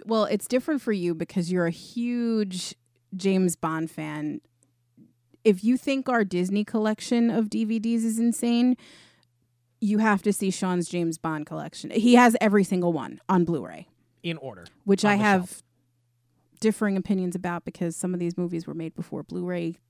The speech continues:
Speaker 1: was even invented. And no matter what you do, it's not gonna look the same. But anyway, um, that's your Sean Connery. Mine is The Rock.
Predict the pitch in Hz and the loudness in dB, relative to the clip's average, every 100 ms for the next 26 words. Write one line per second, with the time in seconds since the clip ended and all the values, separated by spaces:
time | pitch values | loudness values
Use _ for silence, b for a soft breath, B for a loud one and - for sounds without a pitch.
0 | _ - 160 - 160 165 123 180 262 - | _ -8 -8 -4 -6 -6 -12 -8 -6 -4
1 | 240 214 208 _ _ _ _ _ _ - | -4 -6 -10 _ _ _ _ _ _ -8
2 | 170 160 156 160 151 - 196 196 185 - | -4 -4 -4 -6 -10 -8 -2 0 0 -2
3 | 180 - 170 175 - - 175 165 - 190 | -10 -8 -6 -6 -8 -10 -10 -10 -8 -4
4 | 151 156 B B B B B B _ 214 | -4 -6 B B B B B B _ 2
5 | 208 185 170 - - _ _ _ - 262 | 2 2 -2 -8 -14 _ _ _ -2 0
6 | 320 - 226 208 - 143 - - - - | 0 0 -2 -2 -4 -8 -12 -16 -18 -20
7 | - _ _ _ _ _ _ _ - 220 | -20 _ _ _ _ _ _ _ 4 8
8 | 262 294 262 240 233 220 _ _ _ _ | 8 8 4 0 -2 -6 _ _ _ _
9 | _ - 208 185 185 156 - - | _ 0 2 4 0 -2 -6 -18